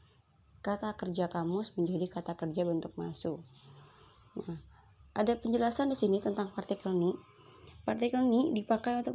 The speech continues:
menunjukkan waktu kegiatan. Partikel ni digunakan saat keterangan waktu menunjukkan suatu bilangan, dan apabila keterangan waktu tidak menunjukkan bilangan, maka partikel ni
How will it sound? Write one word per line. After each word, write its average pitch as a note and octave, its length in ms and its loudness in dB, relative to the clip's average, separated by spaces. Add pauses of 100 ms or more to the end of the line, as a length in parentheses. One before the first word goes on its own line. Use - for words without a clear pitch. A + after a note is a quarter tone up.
menunjukkan G#3 400 4
waktu - 320 -2
kegiatan. F#3 800 0 (1500)
Partikel G#3+ 480 2
ni C4 240 2
digunakan G3 720 0
saat F3+ 320 -6
keterangan E3+ 480 -4
waktu E3 340 -6
menunjukkan F#3+ 640 0
suatu E3+ 400 -2
bilangan, E3+ 560 -2 (560)
dan A3 400 2
apabila G3+ 640 0
keterangan G#3 400 0
waktu F#3+ 320 -4
tidak F#3 240 -2
menunjukkan F3 400 0
bilangan, F3+ 480 0 (320)
maka F#3 320 -2
partikel F3 560 -2
ni G3+ 240 4